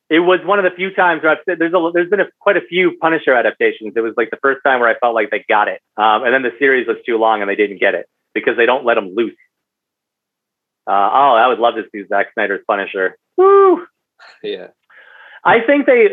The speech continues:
Speaker 1: it's the Punisher, and again, I, I recommend watching Lexi Alexander's because I think that people fundamentally misunderstand the Punisher. I mean, just like the way cops fundamentally misunderstand the Punisher, they fundam-, they misread it on purpose. Since the Punisher hates cops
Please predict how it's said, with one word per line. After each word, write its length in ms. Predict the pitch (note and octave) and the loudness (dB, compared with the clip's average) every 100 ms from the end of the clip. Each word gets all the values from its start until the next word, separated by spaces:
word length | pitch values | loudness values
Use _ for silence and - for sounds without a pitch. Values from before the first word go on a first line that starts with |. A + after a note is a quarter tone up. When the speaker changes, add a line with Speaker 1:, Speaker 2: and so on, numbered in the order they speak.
| - | 0
Speaker 1:
it's 180 | E3 - | -2 0
the 80 | D#3 | -4
Punisher, 640 | G#3+ B3 C#4+ A3+ G#3 F3 F#3 | 0 -2 0 0 2 0 -2
and 200 | E3 F3+ | -4 -2
again, 280 | D3+ G3 G#3+ | -2 0 2
I, 120 | E3+ | 0
I 240 | D3+ D3 | -2 -2
recommend 480 | D3 D3+ D3+ C#3 B2+ | -2 -2 -2 -6 -2
watching 360 | B2+ B2+ B2+ A#2 | -2 -2 -6 -4
Lexi 320 | A#2 - A2+ | -6 -2 -2
Alexander's 640 | G#2+ G#2 A2 A2 G#2+ G2+ - | 0 -2 -6 -4 -4 -4 -6
because 280 | A2 A#2+ A2 | -6 -4 -2
I 60 | A2+ | -2
think 240 | D3+ D#3 | -4 -4
that 160 | C3+ - | -4 -6
people 240 | D3 B2 - | -12 -8 -6
fundamentally 480 | C3+ B2+ B2+ B2 A#2 | -4 -4 -6 -6 -8
misunderstand 580 | A#2+ B2 A#2 A2+ B2+ | -8 -6 -8 -4 -4
the 60 | A#2+ | -2
Punisher. 520 | - B2 A#2+ C3+ B2+ _ E3 | -2 -4 -2 -2 -4 _ -2
I 40 | |
mean, 100 | D#3+ | 0
just 160 | G#3 F3+ | 0 0
like 160 | D#3+ | 0
the 80 | D3+ | 2
way 100 | D#3+ | 0
cops 300 | D#3 D#3+ - _ - | 2 -2 -2 _ -4
fundamentally 440 | D3 C3 C3 B2+ | -2 0 -2 -2
misunderstand 580 | A#2 A2+ A2+ A2 A#2 G#2 | -4 -4 -6 -4 -4 -4
the 40 | |
Punisher, 360 | G#2 G#2+ F#2+ G#2 | -2 -4 -2 -4
they 160 | G2+ - A2+ - - | -4 -6 -20 -14 -4
fundam-, 240 | B2 A#2+ | -4 -2
they 140 | A#2+ A#2 | -2 -2
misread 500 | A2 C#3+ C#3+ C3 A#2+ | 0 -2 -2 -2 0
it 80 | A2 | 0
on 140 | G2+ | -2
purpose. 340 | A#2 A2+ B2+ - _ - | -2 0 -2 -6 _ -10
Since 100 | A2+ | -6
the 80 | A2 | -4
Punisher 320 | B2 A#2 - | -2 -2 0
hates 240 | A2 A2 - | -2 -2 -2
cops 300 | B2+ G#2+ | 0 0